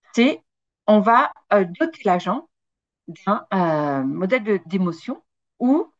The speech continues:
l'ag-, ce modèle d'émotion va permettre d'avoir une représentation de l'état émotionnel potentiel, évidemment, de l'humain,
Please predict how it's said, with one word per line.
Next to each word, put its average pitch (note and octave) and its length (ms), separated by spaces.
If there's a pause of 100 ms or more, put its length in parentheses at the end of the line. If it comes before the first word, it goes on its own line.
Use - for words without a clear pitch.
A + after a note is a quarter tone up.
l'ag-, A#3+ 240
ce A#3 280
modèle A#3 320
d'émotion G#3+ 340
va D4+ 100
permettre A3 720 (460)
d'avoir G#3 580
une G#3 100
représentation C4 760
de A3+ 60
l'état A3 180
émotionnel F3 760 (440)
potentiel, G3 480
évidemment, D3+ 440 (220)
de D3 160
l'humain, F#3+ 380